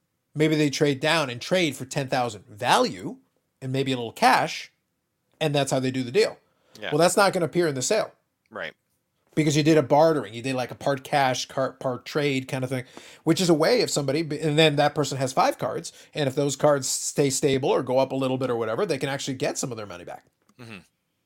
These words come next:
Speaker 1: So it, people who are able to be flexible suddenly get real <laughs> creative. All of a sudden, it's like, "All right, let's work out some kind of a deal. Let's figure it out."
Speaker 2: Yeah.
Speaker 1: It's just a matter of who wants what.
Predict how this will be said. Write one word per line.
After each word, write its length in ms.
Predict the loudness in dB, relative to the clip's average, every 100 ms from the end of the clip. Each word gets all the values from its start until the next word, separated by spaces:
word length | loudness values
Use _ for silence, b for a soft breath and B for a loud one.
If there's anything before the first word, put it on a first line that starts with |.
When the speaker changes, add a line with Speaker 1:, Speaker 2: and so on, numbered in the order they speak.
| _ _ _ _ _
Speaker 1:
So 320 | -2 0 0 -2
it, 420 | -4 -6 -6 -2
people 220 | 0 4
who 80 | 4
are 180 | 4 0
able 220 | 0 0
to 40 |
be 100 | -4
flexible 440 | 0 -2 0 -6 -2
suddenly 280 | -2 -2
get 160 | -2 -2
real 160 | -2 -2
<laughs> 80 |
creative. 380 | -2 -4 -6 -2
All 100 | -2
of 60 | 0
a 40 |
sudden, 200 | 0 -2
it's 100 | 0
like, 160 | -2 -4 B
"All 80 | 2
right, 100 | 4
let's 160 | 2 -2
work 140 | 0
out 160 | 0 0
some 120 | 0
kind 160 | 0 -2
of 60 |
a 40 | -6
deal. 180 | -10
Let's 160 | -8 -4
figure 200 | -2 -2
it 60 | -2
out." 160 | -4 _ _ _ _ _ -14
Speaker 2:
Yeah. 220 | -14 -14 _ _ _ _ _ b b b
Speaker 1:
It's 80 | -6
just 140 | -2
a 40 | 2
matter 180 | 4 4
of 80 |
who 80 | 2
wants 280 | 0 0 -4
what. 320 | -2 -2 -4